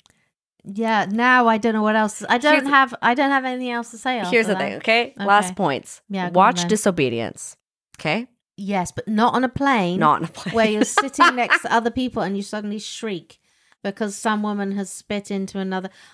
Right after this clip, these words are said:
Speaker 1: I, but I have to say, hugely informative.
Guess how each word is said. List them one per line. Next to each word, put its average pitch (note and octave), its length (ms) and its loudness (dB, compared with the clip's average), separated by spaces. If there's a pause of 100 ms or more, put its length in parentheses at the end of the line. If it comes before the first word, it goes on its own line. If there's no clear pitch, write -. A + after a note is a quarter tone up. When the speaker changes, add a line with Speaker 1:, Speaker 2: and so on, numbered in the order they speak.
(120)
Speaker 1:
I, C4 220 4
but C4 100 2
I C4+ 120 6
have D#4 260 2
to D4+ 100 -6
say, A3+ 380 2 (420)
hugely E4 480 4
informative. C4+ 800 -2